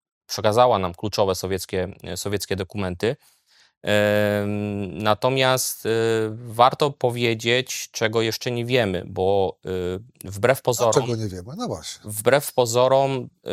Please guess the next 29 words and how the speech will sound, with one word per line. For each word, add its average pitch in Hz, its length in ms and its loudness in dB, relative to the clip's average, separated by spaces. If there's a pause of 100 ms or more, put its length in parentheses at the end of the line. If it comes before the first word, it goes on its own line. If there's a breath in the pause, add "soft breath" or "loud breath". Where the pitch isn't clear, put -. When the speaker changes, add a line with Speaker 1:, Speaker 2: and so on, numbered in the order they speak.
(380)
Speaker 1:
niestety, 113 800 0
mimo 117 260 -2
że 113 120 -4
nasza 113 240 -2
wiedza 117 260 0
jest 113 160 -2
ogromna 120 440 0
na 92 60 -4
temat 101 320 -6
zbrodni 101 360 -4
katyńskiej, 104 800 -6
nie 107 240 -6
wiemy 120 480 -4 (100)
wielu 113 340 -2
podstawowych 113 720 -2
kwestii. - 480 0 (1160 soft breath)
E, 101 60 0 (480)
warto 113 420 4
zacząć 127 320 0
chociażby 113 420 -2
od 107 200 -2
tego, 117 500 2
że 107 220 -4
nie 107 160 -4
wiemy, 113 280 -2
jakie 113 220 -4
są 117 120 -4
motywy 110 380 -4
zbrodni. 104 460 0